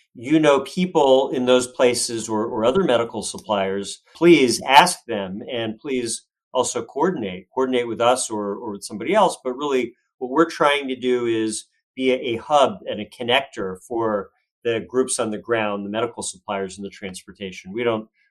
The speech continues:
we don't care who gets the credit. We just want to make sure that the vital supplies get there. And, and so playing that, that supply chain coordination role is something that we have, we have some experience with. And, and, and so I think that,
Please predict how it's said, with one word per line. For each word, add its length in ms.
we 100
don't 180
care 200
who 60
gets 220
the 100
credit. 380
We 100
just 160
want 120
to 60
make 180
sure 200
that 220
the 80
vital 300
supplies 520
get 240
there. 480
And, 440
and 220
so 400
playing 240
that, 340
that 180
supply 340
chain 260
coordination 640
role 180
is 100
something 380
that 160
we 100
have, 120
we 80
have 100
some 160
experience 540
with. 240
And, 320
and, 460
and 180
so 80
I 80
think 180
that, 280